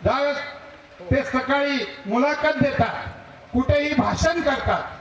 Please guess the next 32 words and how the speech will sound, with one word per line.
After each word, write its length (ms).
ज्यावेळेस 260
ते 160
भाषण 340
करतात 480
त्यावेळेस 880
शंभर 360
कुत्रे 340
त्यांच्या 280
अंगावर 320
धावून 280
येतात. 1040
एकाच 380
टायमाला 380
शंभर 540
कुत्रे 360
धावतात. 580
सकाळी 360
बोलतात, 360
संजय 280
राऊत 220
बोलतात, 380
संजय 300
राऊत 200
बोलतात, 420
पण 120
तुमचे 360
शंभर 400
कुत्रे 360
विनाकारण 540
भुकतात, 360
त्याचं 260
काय? 200